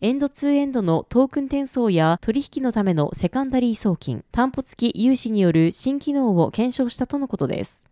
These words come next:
概念実証を行った背景には、総額十兆ドル、日本円にして約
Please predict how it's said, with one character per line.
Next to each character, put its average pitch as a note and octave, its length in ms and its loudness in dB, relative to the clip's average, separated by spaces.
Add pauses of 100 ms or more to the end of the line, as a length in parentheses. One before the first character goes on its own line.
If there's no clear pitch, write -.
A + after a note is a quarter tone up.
概 B3+ 180 0
念 C#4 180 2
実 C#4 140 2
証 A#3+ 380 4
を G3 40 2
行 A3+ 120 0
っ A#3+ 160 -2
た A3+ 120 -2
背 C4 160 0
景 A#3+ 220 0
に G3 140 2
は、 E3+ 260 4
総 B3 260 6
額 G3 420 2
十 D#3+ 180 0
兆 C4+ 320 2
ド A3+ 100 4
ル、 F#3 240 2
日 G#3 120 -2
本 B3+ 220 4
円 B3 140 0
に A#3 80 -4
し - 80 -10
て G3 220 2
約 F#3 440 2